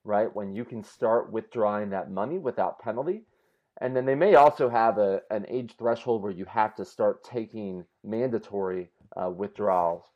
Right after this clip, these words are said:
But it's just something as we, as we go through the buckets to think through is, you know, you get some tax advantages with this pre-tax funds, but you also don't have access to the money. So as you, you know, look at your strategy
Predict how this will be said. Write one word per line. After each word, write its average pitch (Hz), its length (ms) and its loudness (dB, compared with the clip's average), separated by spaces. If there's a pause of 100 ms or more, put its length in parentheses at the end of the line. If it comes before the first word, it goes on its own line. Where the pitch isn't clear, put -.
(400)
But 104 280 2
it's 120 160 -4
just 139 180 -10
something 156 320 0
as 117 160 -2
we, 113 240 -6
as 117 160 -2
we 120 80 -8
go 135 220 2
through 135 180 -8
the 110 100 0
buckets 117 500 -2
to 107 100 -6
think 156 320 -6
through 101 400 -4
is, 98 340 -8 (320)
you 113 80 -10
know, 113 80 -2
you 107 160 -4
get 151 240 -6
some 120 160 -10
tax 120 380 -6
advantages 127 760 -6
with 113 280 -6
this 113 180 -8
pre-tax 120 720 -6
funds, 127 420 -6 (380)
but 117 160 2
you 117 140 0
also 147 260 2
don't 123 380 -2
have 127 240 -2
access 113 540 -4
to 120 100 -10
the 95 100 -10
money. 95 380 -8 (460)
So 107 560 4
as 117 340 2
you, 117 320 -6 (100)
you 113 80 -14
know, 95 240 -8
look 143 200 -4
at - 80 -10
your 123 120 -4
strategy 113 800 -2